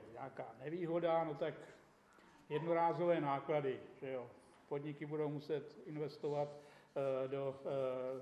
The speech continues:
třeba nového softwaru. A za to zase, zase můžu říct, no jo, ale to by stejně museli třeba.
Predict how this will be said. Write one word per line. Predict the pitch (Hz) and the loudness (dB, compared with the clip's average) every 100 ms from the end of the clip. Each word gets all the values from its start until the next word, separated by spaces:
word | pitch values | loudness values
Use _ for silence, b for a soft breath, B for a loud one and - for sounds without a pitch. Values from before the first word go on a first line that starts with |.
| 135 | -10
třeba | - 147 135 131 | -12 -8 -6 -4
nového | 135 147 127 | -4 -2 -4
softwaru. | - 151 - 151 151 165 | -4 -6 -4 -4 0 2
A | 165 | 4
za | 214 | 4
to | 220 | 4
zase, | 233 233 220 | 2 4 4
zase | 196 202 | 4 4
můžu | 202 196 | 2 4
říct, | 190 - | 4 2
no | 180 208 | -2 2
jo, | |
ale | 220 208 | 2 2
to | 214 | 0
by | 214 | -2
stejně | - 208 208 | 0 -2 0
museli | 185 - 170 156 | -4 -4 -4 -4
třeba. | 170 143 131 | -4 -2 -2